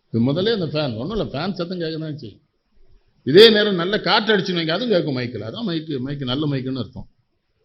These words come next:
சில மைக்கில் என்ன அடிச்சாலும் கேட்க மாட்டேங்குது. சேலத்துல அப்படி மைக்கை தான் வச்சுட்டானோ. நானும் பேசி பார்க்க ஒண்ணும்.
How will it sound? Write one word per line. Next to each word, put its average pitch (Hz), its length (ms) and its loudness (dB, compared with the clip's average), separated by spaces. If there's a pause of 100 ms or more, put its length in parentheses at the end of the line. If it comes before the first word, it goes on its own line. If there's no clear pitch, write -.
(720)
சில 123 240 0
மைக்கில் 160 400 2
என்ன 151 240 2
அடிச்சாலும் 175 360 -2
கேட்க 131 200 -2
மாட்டேங்குது. 107 520 -4 (1080)
சேலத்துல 151 320 2
அப்படி 139 280 4
மைக்கை 143 220 4
தான் 151 160 2
வச்சுட்டானோ. 107 540 0
நானும் 135 360 -4
பேசி 135 300 -2
பார்க்க 139 340 -4
ஒண்ணும். 160 460 -4